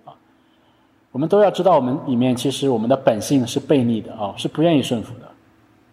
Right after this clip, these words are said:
特别是在亲子关系当中，我们必须要指出这一点，就要清醒地认识到这一点啊。如果我们忽略了我们孩子，其实他的本性是悖逆的，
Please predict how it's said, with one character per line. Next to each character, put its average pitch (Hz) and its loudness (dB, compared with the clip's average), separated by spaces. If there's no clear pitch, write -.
特 233 4
别 196 2
是 196 2
在 202 6
亲 202 -2
子 170 0
关 151 2
系 160 -4
当 143 2
中， 139 -2
我 123 -4
们 113 -4
必 190 0
须 170 0
要 156 4
指 110 -10
出 123 -6
这 127 -4
一 123 -2
点， 110 -8
就 165 -2
要 147 2
清 175 0
醒 131 -2
地 117 -2
认 175 0
识 123 -6
到 101 -2
这 104 -10
一 98 -8
点 98 -20
啊。 - -14
如 196 2
果 220 4
我 180 2
们 160 2
忽 190 -2
略 202 4
了 165 4
我 123 2
们 113 -2
孩 107 -2
子， 131 -6
其 131 -8
实 127 -8
他 135 0
的 135 -2
本 107 -4
性 120 -8
是 127 -8
悖 135 -4
逆 113 -6
的， - -20